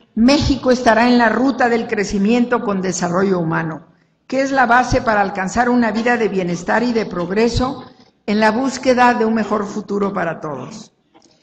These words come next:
El informe señala que entre mil novecientos noventa y mil novecientos doce,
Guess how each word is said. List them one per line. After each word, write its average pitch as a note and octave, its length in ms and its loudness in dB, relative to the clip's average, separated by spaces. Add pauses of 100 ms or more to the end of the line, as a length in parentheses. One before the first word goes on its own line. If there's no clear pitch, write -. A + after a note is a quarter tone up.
(360)
El C4+ 160 4
informe E4 560 6
señala A#3 920 2 (360)
que A#3+ 480 2
entre A#3 360 4
mil D4+ 220 4
novecientos C4+ 640 2
noventa A3+ 600 2
y G3+ 100 -2
mil C4 200 4
novecientos A#3+ 720 2
doce, F#3+ 520 -4